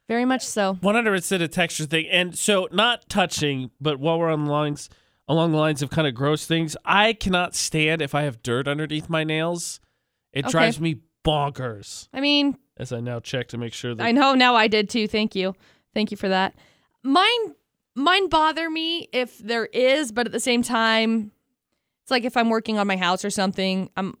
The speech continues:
Speaker 1: not gonna stop working on my house to get it out.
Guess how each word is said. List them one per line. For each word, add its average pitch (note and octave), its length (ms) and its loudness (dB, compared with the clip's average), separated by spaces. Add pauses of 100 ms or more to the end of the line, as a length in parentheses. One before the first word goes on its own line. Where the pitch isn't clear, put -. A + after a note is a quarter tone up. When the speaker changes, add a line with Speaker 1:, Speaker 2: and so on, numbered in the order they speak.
(100)
Speaker 1:
not F#3+ 260 -2
gonna F#3+ 160 -6
stop G3 400 0
working G3 340 -2
on F3 80 -4
my E3+ 100 -2
house F3+ 340 2
to F3+ 80 -8
get E3 180 0
it E3 80 0
out. C3+ 420 -2